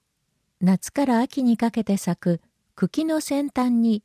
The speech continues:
穂になる赤い花が特徴の植物。鶴見区の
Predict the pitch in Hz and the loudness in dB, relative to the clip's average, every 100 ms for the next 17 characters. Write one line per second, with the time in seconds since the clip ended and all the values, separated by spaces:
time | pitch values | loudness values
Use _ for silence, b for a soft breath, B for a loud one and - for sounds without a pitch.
0 | _ _ 285 339 320 233 170 139 156 - | _ _ -4 -2 0 0 2 2 0 -2
1 | 277 269 285 277 233 185 151 - - 240 | -2 -2 -4 -2 0 0 -4 -6 -4 0
2 | 233 226 214 196 196 190 - 131 - _ | 0 0 -2 -4 -2 -2 -2 -6 -6 _
3 | _ _ _ _ _ _ - 233 320 359 | _ _ _ _ _ _ -4 -2 0 -2
4 | - 233 165 123 | -2 2 2 2